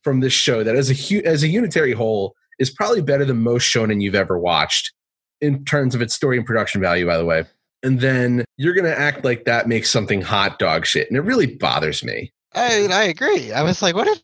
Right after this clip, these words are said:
Speaker 2: what is wrong with these people?" <laughs>
Speaker 1: What an, I, the, I think the worst one, <laughs> we'll talk about it, I guess, in the next point here. But, like, one of the worst things, I think the worst nothing criticism people have about My Hero is, like,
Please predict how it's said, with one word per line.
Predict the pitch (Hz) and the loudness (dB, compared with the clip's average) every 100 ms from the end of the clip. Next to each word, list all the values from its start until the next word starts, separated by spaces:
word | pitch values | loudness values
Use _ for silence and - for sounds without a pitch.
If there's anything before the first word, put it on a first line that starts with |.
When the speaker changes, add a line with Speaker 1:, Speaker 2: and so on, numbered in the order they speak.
| - | -2
Speaker 2:
what | 403 - 403 | -2 0 -4
is | 349 | 0
wrong | 285 370 | 0 0
with | 403 | -2
these | 330 - | -4 -4
people?" | - 165 131 107 - - | -4 -2 0 0 -2 -2
<laughs> | 165 - | -2 0
Speaker 1:
What | - | 0
an, | 208 - - | 0 -4 -4
I, | 185 190 | -2 2
the, | 196 208 | 2 0
I | 208 | -2
think | 214 - | 0 0
the | - | 0
worst | 135 120 131 - | 0 0 0 -2
one, | 110 107 113 135 - 143 | 0 0 2 0 0 0
<laughs> | 247 - 185 | 0 -2 -4
we'll | 180 | 0
talk | 143 117 | 0 2
about | 113 107 101 | 0 2 0
it, | 101 - | 0 0
I | 107 | 0
guess, | 107 - | 2 2
in | 101 | 0
the | 98 | 0
next | 101 - | 0 -2
point | - 98 82 | -2 -2 0
here. | 98 92 95 - _ _ _ _ - | 0 0 -2 -8 _ _ _ _ -4
But, | 160 | 0
like, | 165 151 | 0 -2
one | 196 240 | -2 0
of | 208 | 2
the | 160 | 0
worst | 131 135 135 - _ | 2 0 0 -4 _
things, | 139 123 127 120 - - | -2 0 0 -2 -4 0
I | - | 2
think | 262 - | 0 -2
the | |
worst | 160 147 139 | 0 0 0
nothing | 135 131 127 120 | 0 0 0 -4
criticism | - 107 101 107 95 95 | 0 0 0 0 0 0
people | 107 98 | 0 0
have | 92 95 95 | 0 0 0
about | 87 92 | 0 0
My | 90 92 | 0 0
Hero | 90 87 95 135 | 2 2 0 0
is, | 127 | 0
like, | 139 | 0